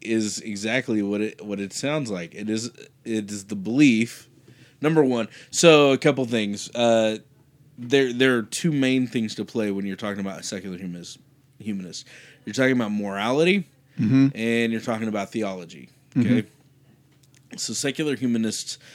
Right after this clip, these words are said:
Speaker 1: answer the question that yes, there can be morality outside of, uh, a religion or
Speaker 2: Right.
Speaker 1: a theology. Um,
Speaker 2: Yeah.
Speaker 1: you can be an
Speaker 2: It's,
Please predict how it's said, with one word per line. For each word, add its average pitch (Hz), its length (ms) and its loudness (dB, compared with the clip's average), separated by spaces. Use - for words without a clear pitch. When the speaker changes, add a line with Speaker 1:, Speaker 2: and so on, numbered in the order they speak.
Speaker 1:
answer 131 320 0
the 120 100 -2
question 110 460 -4
that 101 140 -6
yes, 113 360 -2
there 110 140 -4
can 107 180 -6
be 107 400 -4
morality 95 720 -8
outside 104 880 -4
of, 92 600 -10
uh, 95 500 -4
a 110 160 -6
religion 101 720 -4
or 101 300 -10
Speaker 2:
Right. 101 280 -4
Speaker 1:
a 107 120 -8
theology. 98 920 -6
Um, 98 220 -8
Speaker 2:
Yeah. 113 120 -2
Speaker 1:
you 107 300 -6
can 117 180 -2
be 120 120 2
an 110 80 4
Speaker 2:
It's, 107 100 -2